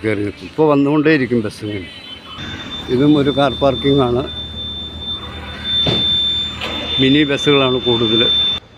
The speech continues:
എല്ലാ ബസ് സ്റ്റാൻഡിലും ആവശ്യത്തിന് ടോയ്ലറ്റ് ഉണ്ട്, ലേഡീസിൻ്റെ, ജെൻസിൻ്റെ ഉണ്ട്. അതുകൂടാതെ രണ്ട് ബസ് സ്റ്റാൻഡിലുള്ളത് കൂടാതെ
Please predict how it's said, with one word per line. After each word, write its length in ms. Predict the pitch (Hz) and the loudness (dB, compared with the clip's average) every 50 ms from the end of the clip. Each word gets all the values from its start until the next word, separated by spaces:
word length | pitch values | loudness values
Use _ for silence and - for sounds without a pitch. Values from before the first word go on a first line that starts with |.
| - 117 | -4 -2
എല്ലാ 180 | 123 127 147 160 160 147 | 0 2 2 2 2 0
ബസ് 120 | 147 131 - | -2 -4 -2
സ്റ്റാൻഡിലും 380 | - 151 143 139 135 147 139 131 127 | 0 0 2 2 2 2 2 2 2
ആവശ്യത്തിന് 440 | 127 110 110 135 120 120 131 139 123 - | 0 0 -2 -2 -2 0 0 0 2 2
ടോയ്ലറ്റ് 460 | 123 120 123 120 127 120 - - 127 131 | 2 2 4 2 0 -2 -2 -2 -2 0
ഉണ്ട്, 140 | 117 120 120 113 | 0 0 0 2
ലേഡീസിൻ്റെ, 640 | 110 113 113 110 120 120 113 - 135 120 110 123 123 120 110 107 | 2 0 0 0 0 -2 -2 -4 -6 -4 -2 0 0 0 0 0
ജെൻസിൻ്റെ 480 | 120 110 104 - - 123 113 110 123 117 110 | -2 -2 -2 -4 -4 -4 -2 0 0 0 0
ഉണ്ട്. 180 | 110 101 117 127 - - - - - - - - - - 117 | 0 -2 -2 -4 -4 -10 -20 -20 -20 -20 -20 -20 -8 -2 0
അതുകൂടാതെ 580 | 131 143 113 123 131 127 135 139 139 139 147 139 123 127 | 0 2 2 2 2 4 2 2 2 0 0 0 0 0
രണ്ട് 200 | 127 127 139 131 | 0 0 0 0
ബസ് 120 | 131 117 | 0 0
സ്റ്റാൻഡിലുള്ളത് 540 | - - 135 131 127 135 139 131 131 131 131 117 110 | 0 0 0 2 2 2 2 2 2 2 0 0 0
കൂടാതെ 340 | 120 120 123 123 127 135 | 0 2 2 2 2 2